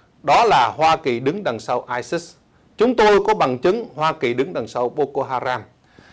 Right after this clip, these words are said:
Cái người mà quý vị đã nghe đó là, gọi là Tổng tham mưu trưởng quân đội của Iran là ông tướng Firouzah, ờ, Tadi. Thì ông cũng đã từng tuyên bố là đây là một số bằng chứng, mà bằng chứng đó là những cái hình ảnh.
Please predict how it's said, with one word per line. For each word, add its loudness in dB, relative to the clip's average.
Cái 0
người 6
mà -2
quý -2
vị 2
đã 0
nghe 0
đó 0
là, 0
gọi -2
là -6
Tổng 0
tham -2
mưu 0
trưởng -2
quân -4
đội 2
của 0
Iran -4
là -2
ông -4
tướng -2
Firouzah, -2
ờ, -2
Tadi. 0
Thì -2
ông -2
cũng 0
đã 0
từng 0
tuyên 4
bố 4
là -2
đây 0
là 0
một -6
số 0
bằng -2
chứng, 2
mà -4
bằng -8
chứng -4
đó 2
là -6
những -8
cái 0
hình 0
ảnh. 0